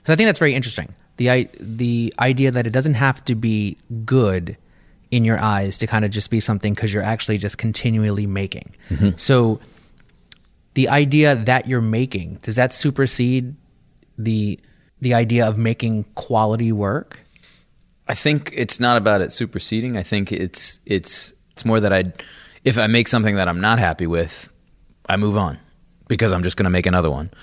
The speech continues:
Speaker 2: Where when I wasn't making a lot of stuff, if I made something that wasn't good, it was devastating because I was, you know, there was such a small sample size. But now, you know, I remember when I was, so here's, here's a, a,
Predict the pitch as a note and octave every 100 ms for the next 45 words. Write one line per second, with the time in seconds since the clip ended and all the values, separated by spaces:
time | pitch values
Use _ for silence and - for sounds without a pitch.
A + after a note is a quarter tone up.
0 | - - - G#2+ F#2+ F#2+ F2+ F#2 A#2 A2
1 | D#2+ E2 D#2+ F2 E2+ D#2+ - E2+ D#2+ -
2 | - _ _ A2 F#2+ F#2+ G2 F#2 G2+ F2
3 | F2+ E2 - _ _ _ _ _ _ _
4 | F#2+ E2 A2 A2+ G2 F2 F2+ E2 D#2+ -
5 | _ _ _ _ - F#2 F2 D#2+ - A2+
6 | C3+ - F2 E2+ E2+ E2 - - - -
7 | _ _ F#2+ G#2+ F2 E2+ E2+ - A#2 E2+
8 | D#2+ F2 - F2+ F2 - - F#2 F2 E2+
9 | E2 G2+ F#2+ A2+ - B2+ B2+ B2 - -
10 | - - _ F2+ C#2+ G#2 A2+ G2+ F#2+ F2+
11 | G2 A#2+ A#2 D#2 F2 F#2 _ _ _ _
12 | _ _ _ _ _ _ - D3+ E3+ D3
13 | B2 A2 A#2+ G#2+ C3+ G#2 A2 G#2+ F2+ -
14 | - -